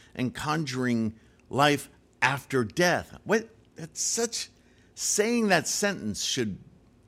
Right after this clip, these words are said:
make you, well, in the words of the sutras, revulsed, disgusted. That, that's so grotesque.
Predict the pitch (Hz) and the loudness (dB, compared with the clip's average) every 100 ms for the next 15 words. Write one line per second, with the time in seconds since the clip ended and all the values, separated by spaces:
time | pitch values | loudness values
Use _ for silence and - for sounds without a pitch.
0 | _ _ _ _ _ 135 151 160 - 143 | _ _ _ _ _ -2 0 0 -2 -2
1 | 135 127 120 - _ _ _ _ _ _ | 0 -2 -4 -10 _ _ _ _ _ _
2 | _ _ _ _ _ _ _ _ _ _ | _ _ _ _ _ _ _ _ _ _
3 | _ _ _ _ _ 73 80 95 107 - | _ _ _ _ _ -8 -6 -6 -8 -8
4 | 95 92 98 110 110 107 101 110 - _ | -6 -4 -2 0 -2 -4 -6 -10 -20 _
5 | _ _ _ _ _ - 107 - 185 101 | _ _ _ _ _ -10 -8 -6 -6 -4
6 | 104 120 - _ _ _ _ _ _ - | -4 -8 -18 _ _ _ _ _ _ -8
7 | 101 127 104 156 185 - - - - - | -2 0 2 0 -2 -8 -12 -16 -18 -20
8 | _ _ _ _ _ _ _ _ _ _ | _ _ _ _ _ _ _ _ _ _
9 | _ _ - 135 - - 170 214 - 101 | _ _ -6 -4 -2 -2 -2 -2 -10 -18
10 | - _ _ _ _ _ _ _ - 175 | -20 _ _ _ _ _ _ _ -6 -6
11 | - - 156 - - - 170 175 175 170 | -6 -6 -6 -4 -4 -2 0 2 2 -2
12 | - _ _ _ _ _ - 104 143 185 | -6 _ _ _ _ _ -4 4 6 8
13 | 196 175 - - 220 208 - - | 6 4 -2 0 0 0 -6 -8